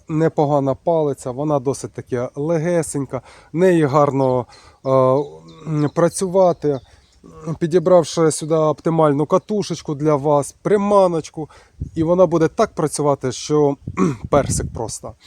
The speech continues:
Тому, друзі, користуйтеся, буде можливість, спробуйте. Я думаю, сподобається палиця. Всім, кому понравилось відео, ставимо пальці вверх, підписуємося на мій канал.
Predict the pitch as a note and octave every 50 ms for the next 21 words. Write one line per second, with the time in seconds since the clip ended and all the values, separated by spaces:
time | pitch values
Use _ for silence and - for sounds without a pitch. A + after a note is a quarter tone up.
0 | - - _ - E3+ F#3+ A3 G#3+ D#3 D#3 F3 F#3 E3 C#3+ D3 C#3 - - D#3+ E3+
1 | G3 - - - G#3 D#3 - - - - B2+ A2+ A#2 D#3 F#3 G3+ F#3+ E3 D#3+ D3
2 | A2 A#2+ B2+ D#3+ E3+ D3 C#3 - - - - - - - C3 C3 C#3 C3 B2 B2+
3 | A2+ - B2 A2+ A2 A2 A2+ A#2+ B2+ C#3 C3+ C#3+ C#3 C#3+ C#3 C3+ C3 C3 - -
4 | - - C#3 B2+ C3 C3+ A#2+ G#2+ A2+ G#2+ G#2 G2+ - - G#2 - - G#2+ G#2+ G2+
5 | F#2+ G2 - - - A2 A2+ - _ _ _ _ _ _ _ _ _ _ - -
6 | - - F#3 F3 - F3 E3 E3 D3+ - E3 D3+ D3 C#3+ D#3 D3 C#3+ C#3+ C#3 C#3
7 | B2+ - - D3+ D#3 C#3+ C3 A2+ G#2 G2 - _ - - _ _ _ _ - -
8 | - - D#3 D3 C#3 C3+ C3+ C3 - - C#3 C3+ A#2+ - - C3 B2 B2 C#3+ C#3+
9 | C#3 - - - - _ _ - _ _ _ C#3+ C3+ - - D3 D3 - - C#3
10 | C3 - - C3 C3 C3 B2+ C3 B2+ - - B2+ B2+ C3+ C3 B2+ A#2+